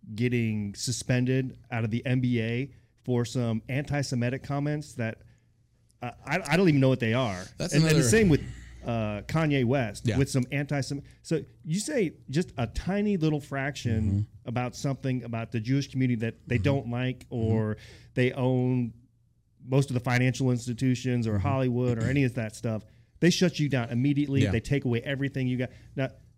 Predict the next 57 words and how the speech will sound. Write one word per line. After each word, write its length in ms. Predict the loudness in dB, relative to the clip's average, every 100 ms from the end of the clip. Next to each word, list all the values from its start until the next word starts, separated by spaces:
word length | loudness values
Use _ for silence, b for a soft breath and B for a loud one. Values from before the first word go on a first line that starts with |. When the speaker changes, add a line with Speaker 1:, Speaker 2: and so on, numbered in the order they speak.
| -8
Speaker 1:
this 160 | -6
crazy 380 | -2 -2 2 2
lady 380 | 4 4 2 -2 -12 _
is 120 | -8 -2
talking 280 | 0 0
about 180 | -2 -2
white 260 | -2 -4 0
people, 420 | 0 2 2 2
Speaker 2:
White 260 | 2 2 4
Speaker 1:
how 100 | 4
they're 120 | 4
Speaker 2:
Republican 260 | 4 4
Speaker 1:
cock-, 80 | 4
Speaker 2:
women, 240 | 4 0 -2
yeah. 120 | -4
Speaker 1:
white 200 | 0 0
Republican 440 | 2 0 0 0 0
women, 180 | -2 -2
how 140 | -2
they're 80 | -4
cockroaches. 800 | -4 -6 -4 -2 -2 0 -4 -4 b b b b -4
And 180 | 0 2
they're 80 | 2
just 220 | 0 0
sitting 240 | 0 0
there, 240 | 0 0 0
and 160 | -2
half 220 | 0 0 0
of 60 |
the 40 | -2
panel, 400 | 0 0 0 0
or 280 | 2 2 2
eighty 220 | -2 -2
percent, 380 | -4 -4 -4 0
ninety 200 | 2 2
percent 160 | 2
Speaker 2:
Uh-huh. 60 | 0
Speaker 1:
of 60 | -4
the 60 | -4
panel 220 | -2 -2
is 60 | -4
just 120 | -4
like, 180 | -6 -4
"Mm-hmm, 320 | -2 0 0 0
Speaker 2:
Oh, 140 | 2
yeah, 80 | 2
Speaker 1:
yeah, 140 | 2
Speaker 2:
yeah, 80 | 4 4
Speaker 1:
she's 180 | 6 6
Speaker 2:
mm-hmm, 60 | 6
Speaker 1:
right, 220 | 4 2 0
Speaker 2:
yep, 140 | 0
yep, 120 | 2
Speaker 1:
she's 80 | 2
Speaker 2:
yep, 100 | 2
Speaker 1:
right." 80 | 4
Speaker 2:
yep. 100 | 0